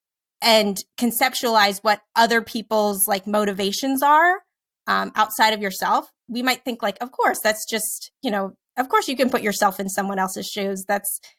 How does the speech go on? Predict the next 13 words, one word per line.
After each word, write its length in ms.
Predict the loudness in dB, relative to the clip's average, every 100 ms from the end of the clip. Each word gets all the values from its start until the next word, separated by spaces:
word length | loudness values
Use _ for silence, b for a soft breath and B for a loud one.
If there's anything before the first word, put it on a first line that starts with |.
| b
that's 180 | -8 2
a 340 | 6 6 6 2 _
easy 300 | 0 2 2
thing 180 | 2 0
to 100 | 0
do." 140 | -2 0
But 120 | 0
it's 100 | 2
actually 460 | 0 2 2 0 _ _ -2
kind 200 | 2 2
of 200 | 0 -2
cognit-, 440 | 0 0 0 -4 -10 _ -10
cognitively 720 | 0 0 2 -2 -2 -4 -4